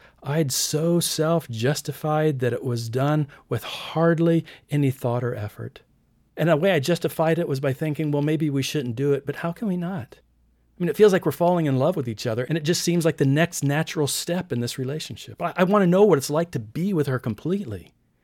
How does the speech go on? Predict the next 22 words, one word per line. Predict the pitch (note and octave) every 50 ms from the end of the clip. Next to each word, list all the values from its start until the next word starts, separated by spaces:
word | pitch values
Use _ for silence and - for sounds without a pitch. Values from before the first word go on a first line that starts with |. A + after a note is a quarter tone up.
| _ _
We'll | - G3 G#3+
only | A#3+ B3 B3
do | F3 G3 A#3
it | G#3
once, | - D3 D3 D3+ D#3 - - - - _ _ _ _ _ _ _
and | - C3+ C#3 C#3
nobody | C#3+ C#3+ D3+ C3+ D3 C#3+ C#3+ C#3+ C#3 C3+ - _ _ -
will | B2 A#2 A2+
ever | A2 G#2 G#2
know." | G2 F#2 F2 F2 F2+ F2+ - _ _ _ _ _ _ _ _ _ _ _ _ _ _ _ _ _ _ _ _ _ _
But | - -
it | - -
wasn't | A#2+ A#2+ A2+ G#2+ A2 G#2 -
just | - - G2 - -
one | G2+ F#2 F#2 F#2+
time. | - A2 G2+ F#2+ G#2 G#2 G2+ G2 - _ _ _ _ _ _ _ _ _ _ _ _ _ _ _ _ _ _ _ _ _ _ _ -
And | B2 B2
then | B2 A2+
the | A2+ A2+
next | A2+ A#2 A#2 - -
significant | - B2+ A2 A2 G#2+ - - G2+ - G#2+ -
line | - G#2 G#2 G#2 G#2 G#2 G#2 G2+ G#2+ G#2+ G2+